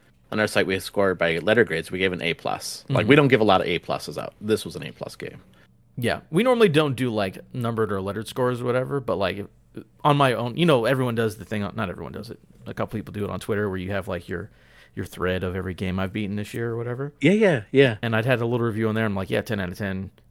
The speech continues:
Speaker 2: A plus, whatever." This is, it was a surprise when I played the, the demo, and then I got the full
Speaker 1: Yeah.
Speaker 2: game. I was like, "Oh, this is just better than the demo," and the demo was already great. So this
Speaker 1: Yeah.
Speaker 2: is,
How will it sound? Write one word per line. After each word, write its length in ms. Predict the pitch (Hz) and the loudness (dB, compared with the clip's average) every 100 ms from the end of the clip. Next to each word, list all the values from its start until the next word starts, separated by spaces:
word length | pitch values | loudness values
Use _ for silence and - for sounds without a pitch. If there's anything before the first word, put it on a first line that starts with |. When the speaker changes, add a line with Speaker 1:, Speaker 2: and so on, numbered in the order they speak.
| - | -4
Speaker 2:
A 120 | 117 | -2
plus, 360 | - 104 92 110 | 0 0 -2 -2
whatever." 380 | 107 92 85 92 | -4 -4 -4 -4
This 220 | 123 123 | -2 -2
is, 140 | 113 - _ | -6 -8 _
it 60 | 147 | 0
was 180 | 147 135 | 2 0
a 80 | |
surprise 880 | 127 139 - 131 165 226 269 - - _ _ | -2 -4 0 2 4 2 -2 -8 -14 _ _
when 160 | 117 120 | -2 -2
I 40 | |
played 200 | 135 120 | 0 0
the, 200 | 113 104 - _ | -2 -6 -14 _
the 100 | 117 113 | -8 -4
demo, 460 | 101 87 64 - - | -4 -4 -8 -12 -14
and 140 | 113 117 | -8 -4
then 60 | |
I 40 | 120 | -4
got 80 | 113 | -4
the 60 | |
full 140 | 98 127 | 0 0
Speaker 1:
Yeah. 60 | |
Speaker 2:
game. 180 | 110 95 | 0 -2
I 20 | |
was 80 | 104 | -4
like, 80 | 107 | -2
"Oh, 80 | 123 | 0
this 200 | 139 147 | 0 -2
is 80 | 127 | -4
just 140 | 113 | -4
better 160 | 113 107 | -2 -2
than 160 | 104 | -4
the 80 | 98 | -4
demo," 200 | 104 98 | -4 -4
and 80 | 92 | -4
the 60 | |
demo 160 | 92 95 | -4 -6
was 80 | 85 | -4
already 160 | 85 78 | -6 -6
great. 240 | 67 - - - - - | -6 -8 -10 -20 -20 -20
So 220 | - 95 | -4 -2
this 200 | 82 120 | 6 6
Speaker 1:
Yeah. 100 | 131 | 6
Speaker 2:
is, 200 | 110 - | 4 -4